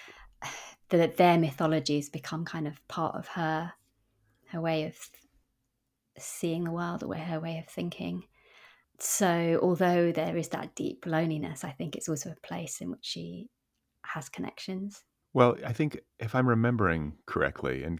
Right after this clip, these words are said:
Speaker 2: and please, uh, if I'm wrong, feel free to interject, but I wanna say that Jahangir Khan became a great squash player in the wake of the loss of his brother. That's in the book,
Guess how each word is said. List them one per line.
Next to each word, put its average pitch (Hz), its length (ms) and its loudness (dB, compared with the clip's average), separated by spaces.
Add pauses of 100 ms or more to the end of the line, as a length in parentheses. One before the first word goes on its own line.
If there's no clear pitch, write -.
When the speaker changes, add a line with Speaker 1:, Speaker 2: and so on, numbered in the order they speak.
Speaker 2:
and 82 160 -4
please, - 400 0 (140)
uh, 82 220 0
if 82 160 -2
I'm 82 180 2
wrong, 78 300 -2 (1700)
feel 85 100 -2
free 80 220 0
to 71 80 -2
interject, 71 500 -2
but 78 140 0
I - 20 2
wanna 117 240 -2
say 87 240 2
that - 320 -6
Jahangir 87 480 0
Khan 87 500 0 (1200)
became 101 680 2
a 90 80 0
great 90 340 2
squash 87 460 4
player 82 300 2
in 85 140 -2
the 82 60 -2
wake 82 440 -2
of 82 160 -6
the 80 100 -2
loss 78 360 0
of - 80 -10
his 76 180 -8
brother. - 560 -2
That's - 180 0
in 95 100 2
the 73 60 -2
book, - 340 -4